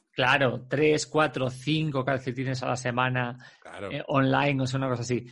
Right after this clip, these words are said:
Speaker 1: Vale, pues en AliExpress
Speaker 2: ¿Mm?
Speaker 1: hicieron una copia de sus calcetines, tío.
Speaker 2: ¿Estás de coña?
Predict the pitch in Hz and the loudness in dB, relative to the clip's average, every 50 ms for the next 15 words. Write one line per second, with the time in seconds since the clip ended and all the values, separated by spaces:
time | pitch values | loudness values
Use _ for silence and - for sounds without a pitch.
0 | - _ _ _ 135 139 139 135 127 139 135 131 143 143 139 139 135 135 143 143 | -20 _ _ _ -2 0 0 0 0 0 0 0 0 -2 0 0 0 2 2 0
1 | 131 131 - - - 151 156 190 233 269 262 - - - - _ _ _ _ _ | 0 -2 -4 0 0 4 6 6 6 4 4 -2 -10 -14 -18 _ _ _ _ _
2 | _ - 113 151 143 131 135 170 160 143 139 143 156 170 190 196 175 - 180 180 | _ -10 -4 -4 -2 2 4 6 6 6 6 4 4 4 4 2 4 4 2 4
3 | 214 214 202 175 151 147 143 - 139 120 123 127 117 131 139 123 113 107 - - | 6 4 4 4 2 -2 0 0 0 0 2 0 0 0 0 -2 -2 -6 -6 -6
4 | 123 104 - - _ _ _ _ _ _ _ _ _ _ _ - _ - 87 90 | -6 -6 -8 -12 _ _ _ _ _ _ _ _ _ _ _ -20 _ -20 -18 -16
5 | 95 90 - - 85 98 139 202 269 | -18 -16 -16 -16 -14 -12 -12 -14 -14